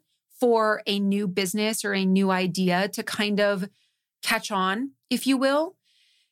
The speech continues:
And it takes a full two years to really have enough momentum to justify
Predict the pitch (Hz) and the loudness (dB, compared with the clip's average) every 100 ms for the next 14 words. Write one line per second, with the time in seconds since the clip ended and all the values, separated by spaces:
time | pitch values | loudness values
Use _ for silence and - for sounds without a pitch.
0 | _ 254 240 - 247 247 - - 240 - | _ 0 0 0 -2 -2 -4 -2 -2 0
1 | 233 220 214 208 - 320 226 185 170 175 | 0 2 2 0 2 2 4 0 0 -6
2 | - _ _ _ - 247 190 196 247 262 | -8 _ _ _ -2 0 4 4 4 4
3 | 262 233 - - 202 190 190 240 269 - | 0 -2 -2 0 2 2 0 -2 -4 -2
4 | 240 220 214 214 214 202 190 185 180 214 | 0 0 0 -2 -4 -2 0 -2 -4 -4
5 | 220 214 175 196 185 - 185 - 185 180 | -4 -6 -4 -2 -2 -6 -4 0 2 0
6 | 175 | -2